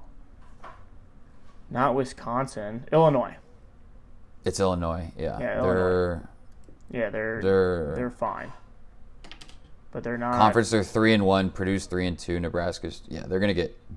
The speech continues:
Speaker 2: blasted in that
Speaker 1: Yeah,
Speaker 2: game, whoever they
Speaker 1: s-,
Speaker 2: play.
Speaker 1: so
Speaker 2: It'll be
Speaker 1: I'm
Speaker 2: fun. It's been the way the Big Ten is, championship game has been for, like, the last ten years.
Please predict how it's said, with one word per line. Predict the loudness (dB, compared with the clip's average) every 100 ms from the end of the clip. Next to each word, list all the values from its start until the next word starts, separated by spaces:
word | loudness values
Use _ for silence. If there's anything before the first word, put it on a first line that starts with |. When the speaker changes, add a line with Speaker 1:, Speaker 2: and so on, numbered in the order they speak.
| -4
Speaker 2:
blasted | 0 0 0 -4 -8 -10 -8
in | -6
that | -4
Speaker 1:
Yeah, | -6
Speaker 2:
game, | -6
whoever | -6 -4 -4
they | -8
Speaker 1:
s-, | -8
Speaker 2:
play. | -10 -10 -14 -14 -16 -20 -20 -20
Speaker 1:
so | -4 10
Speaker 2:
It'll | 12
be | 12
Speaker 1:
I'm | 12
Speaker 2:
fun. | 12 12
It's | 10
been | 10 12
the | 12
way | 12
the | 12
Big | 8 4
Ten | 2 2
is, | 2 -2 -8 -6
championship | 0 2 2 2 4
game | 4
has | 2
been | 2 2
for, | 2 2
like, | 2 2
the | 2
last | 2 2 0
ten | 2 2 2
years. | -2 -6 -12